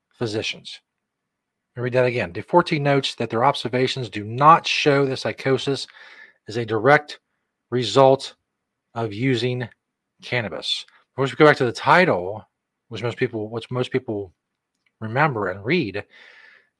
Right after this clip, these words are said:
daily marijuana use linked with higher risk of psychosis. That's not really true, is it?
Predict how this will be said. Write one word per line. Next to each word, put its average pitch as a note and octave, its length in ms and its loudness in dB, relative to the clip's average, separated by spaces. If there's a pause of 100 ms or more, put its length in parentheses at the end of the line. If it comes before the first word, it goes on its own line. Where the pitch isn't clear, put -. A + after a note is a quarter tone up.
daily D3 180 6
marijuana D3 420 4
use B2+ 280 -2
linked E3+ 460 0 (500)
with G#2+ 160 -6
higher D#3 340 4
risk C3+ 460 2 (720)
of A#2+ 160 -4
psychosis. A2 720 -4 (200)
That's C3+ 120 -6
not E3+ 80 4
really D3+ 120 4
true, A#2 540 0 (720)
is A#2+ 180 -6
it? - 240 -14